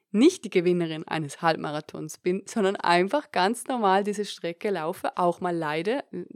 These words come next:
also einundzwanzig Kilometer zu rennen, da gibt's schon zwischendurch auch mal Flauten, aber wenn ich mich dabei insgesamt gesund fühle und am Schluss ohne, äh, Verletzungen oder stärkere Schmerzen rausgehe, dann ist eigentlich alles gut.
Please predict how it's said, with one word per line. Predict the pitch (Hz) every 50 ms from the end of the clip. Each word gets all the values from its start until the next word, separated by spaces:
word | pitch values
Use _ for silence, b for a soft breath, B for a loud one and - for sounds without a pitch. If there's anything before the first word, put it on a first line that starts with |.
| - -
also | - 180 170 - - - - -
einundzwanzig | - 180 175 180 180 - - 175 180 - 180
Kilometer | - - 190 185 185 196 196 202 -
zu | - 196
rennen, | 175 175 180 180 175 170 B B B B B B B B B B B B B _ _
da | - 165
gibt's | - - 202 202 -
schon | - 269 247
zwischendurch | - - 240 - - 208 208 220 214
auch | - - 185 -
mal | 180 175 170
Flauten, | - - 160 151 156 185 - - - 277 330 B B B B B B B B B _ -
aber | 190 185 220 247 330 302
wenn | 247 226 220
ich | 214 -
mich | 208 190 -
dabei | - 190 190 180 175 175 175 180 175 - _
insgesamt | 240 262 269 - - 240 - 196 190 185 -
gesund | 190 - - 240 285 359 -
fühle | - - 285 269 262 233
und | 214 208
am | 185 180
Schluss | - - 247 294 285 -
ohne, | - - 214 254 269 269 254 247 240 - - _
äh, | 214 208 196 202
Verletzungen | 196 - 190 190 190 226 - - 262 247 233 220
oder | 202 202 - 190
stärkere | - - - 190 196 - 202 196 185
Schmerzen | - 185 180 180 202 - - 220
rausgehe, | 185 165 160 175 - - - 220 208
dann | 196 175
ist | - - 165 - -
eigentlich | 165 160 - 185 180 - 247 240 - -
alles | - 156 180 214 - -
gut. | - 370 320 - - - - -